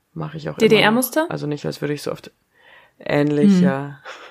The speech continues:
Speaker 1: Aber eher von irgendwelchen Reisen mitgebracht. Panda Cola ist ein Theme. Dann habe ich eins mit Enten, die immer verschiedene Sonnenbrillen aufhaben. Sehr, sehr cool.
Speaker 2: Geil.
Speaker 1: Ähm, was auch beliebt war eine Zeit lang, war der hundert-Euro-Schein, der hundert Mark
Speaker 2: Ja,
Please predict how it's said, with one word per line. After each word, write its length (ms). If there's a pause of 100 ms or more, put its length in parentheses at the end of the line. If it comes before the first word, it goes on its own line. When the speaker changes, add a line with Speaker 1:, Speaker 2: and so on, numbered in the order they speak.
(360)
Speaker 1:
Aber 220
eher 200
von 160
irgendwelchen 380
Reisen 360
mitgebracht. 560
Panda 340
Cola 560
ist 420
ein 260
Theme. 420 (500)
Dann 180
habe 200
ich 120
eins 180
mit 140
Enten, 640 (460)
die 180
immer 240
verschiedene 440
Sonnenbrillen 520
aufhaben. 640 (280)
Sehr, 340
sehr 160 (140)
cool. 240 (360)
Speaker 2:
Geil. 180
Speaker 1:
Ähm, 340 (800)
was 140
auch 140
beliebt 340
war 80
eine 120
Zeit 180
lang, 120
war 100
der 120
hundert-Euro-Schein, 840
der 140
hundert 260
Mark 440
Speaker 2:
Ja, 560